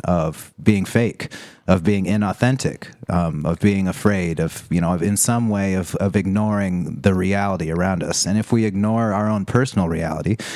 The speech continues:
then we're more likely to ignore the reality of other people. And if we're ignoring the reality of other people, we're not going to keep up with,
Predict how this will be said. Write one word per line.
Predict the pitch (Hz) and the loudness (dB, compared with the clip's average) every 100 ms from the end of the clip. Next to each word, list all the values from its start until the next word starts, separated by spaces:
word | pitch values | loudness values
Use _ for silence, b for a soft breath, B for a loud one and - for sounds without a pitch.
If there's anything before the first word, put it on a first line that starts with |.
| B B | B B
then | 90 104 101 | 2 4 4
we're | 98 104 | 2 2
more | 101 104 | 0 0
likely | 95 90 101 98 | 0 0 0 2
to | 98 | 0
ignore | 87 87 95 | 0 0 0
the | 90 87 | 0 0
reality | 87 90 87 87 | 0 0 0 -2
of | 85 | 0
other | 95 87 | 0 0
people. | - 117 117 73 - - | 2 0 2 -2 -2 0
And | 90 | 0
if | 92 - | 2 2
we're | 95 | 0
ignoring | 92 92 104 98 | 2 2 2 2
the | 90 | 0
reality | 90 98 92 | 0 0 0
of | 87 | 0
other | 95 85 | 0 0
people, | - 127 - 87 | 2 2 2 2
we're | 98 | 2
not | 98 - | 0 0
going | 90 | 0
to | 85 | 0
keep | - 90 | 0 2
up | 90 90 - | 2 2 0
with, | 85 - - | -2 -6 -18